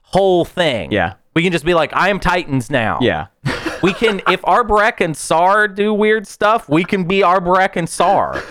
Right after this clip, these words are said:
Speaker 1: you know?
Speaker 2: <laughs>
Speaker 1: If w-, we just got that. We can do an
Speaker 2: Yeah.
Speaker 1: impression of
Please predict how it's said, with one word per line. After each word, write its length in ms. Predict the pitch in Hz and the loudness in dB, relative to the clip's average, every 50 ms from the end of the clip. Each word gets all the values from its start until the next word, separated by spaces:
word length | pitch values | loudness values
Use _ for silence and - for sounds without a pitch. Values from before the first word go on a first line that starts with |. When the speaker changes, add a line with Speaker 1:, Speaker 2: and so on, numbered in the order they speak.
| 370 | 0
Speaker 1:
you 100 | 302 127 | 0 2
know? 340 | 120 123 131 135 147 165 180 - | 2 2 2 2 2 0 -2 -6
Speaker 2:
<laughs> 400 | - - - - - - - - | -10 -10 -10 -12 -16 -18 -10 -6
Speaker 1:
If 200 | - 151 147 - | -4 -4 -4 -4
w-, 180 | - 170 196 202 | -4 -2 -2 -2
we 200 | - 160 208 247 | -2 -2 -2 0
just 260 | 226 254 240 - - | 0 -2 -2 -4 -4
got 300 | 127 - - 226 - - | -2 0 0 0 0 -2
that. 160 | 180 143 120 139 | -2 -4 -2 -2
We 80 | 196 | -2
can 100 | 196 233 | -2 -2
do 120 | 175 220 226 | 0 2 2
an 60 | 202 - | 2 2
Speaker 2:
Yeah. 40 | 226 | 2
Speaker 1:
impression 680 | 185 - - 190 180 196 214 - - 185 175 165 156 - - - _ - | 0 -2 -2 0 0 0 0 0 0 0 0 0 -2 -6 -12 -20 _ -4
of 180 | 160 165 147 | -4 -4 -4